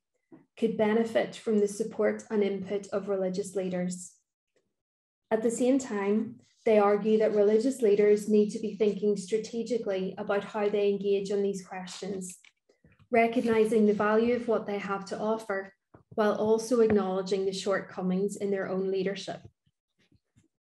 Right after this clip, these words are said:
So then the project follows on from the book in convening a series of roundtables. And through these wide-ranging discussions with a diverse group of participants,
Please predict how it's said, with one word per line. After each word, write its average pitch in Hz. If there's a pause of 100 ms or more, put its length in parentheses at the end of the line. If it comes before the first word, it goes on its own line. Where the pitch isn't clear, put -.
(500)
So 240
then 226
the 226
project 247
follows 208
on 196
from 202
the 202
book 185 (220)
in 208
convening 202
a 208
series 208
of 208
roundtables. 185 (760)
And 220
through 262
these 247
wide-ranging 202
discussions 190
with 202
a 202
diverse 202
group 190
of -
participants, 202